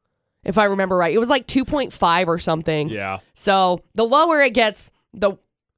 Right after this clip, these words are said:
Speaker 1: wait, what? I don't remember. Current air quality
Speaker 2: Uh,
Speaker 1: index.
Speaker 2: well, I'm
Speaker 1: I
Speaker 2: gonna
Speaker 1: don't know anything about anything,
Speaker 2: Okay.
Speaker 1: so
Speaker 2: I'm gonna give you the benefit of the doubt, even though the flu has gone around the workplace.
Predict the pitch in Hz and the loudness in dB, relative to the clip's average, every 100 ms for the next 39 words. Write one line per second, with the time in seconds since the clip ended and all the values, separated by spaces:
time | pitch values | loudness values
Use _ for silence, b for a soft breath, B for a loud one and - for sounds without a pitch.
0 | _ _ _ - 214 160 _ - 254 - | _ _ _ -8 -8 -8 _ -8 -8 -8
1 | _ - 214 190 170 156 160 165 _ _ | _ -6 -4 -4 -6 -8 -8 -10 _ _
2 | _ _ _ _ _ _ _ _ _ _ | _ _ _ _ _ _ _ _ _ _
3 | _ - 202 202 - - 233 190 - 190 | _ -8 -6 -6 -10 -8 -6 -4 -4 -2
4 | 180 180 175 170 170 - - B B 233 | -2 -2 0 0 -2 -6 -10 B B 4
5 | 453 480 415 415 392 392 392 339 294 262 | 4 4 2 2 2 0 0 2 2 2
6 | 240 196 - 143 147 131 196 185 185 180 | 0 -4 -4 -4 -4 0 2 2 2 0
7 | 156 196 190 185 196 160 185 170 160 147 | -2 -2 -2 -2 -4 -4 -4 -4 -4 -2
8 | 156 151 131 139 147 143 131 - 143 147 | -2 -2 -4 -4 -2 -2 -4 -6 -4 -2
9 | 139 131 113 127 131 117 113 107 104 120 | 0 -2 -2 -4 -4 -2 -4 -4 -4 -4
10 | - 107 90 82 - | -6 -10 -10 -10 -18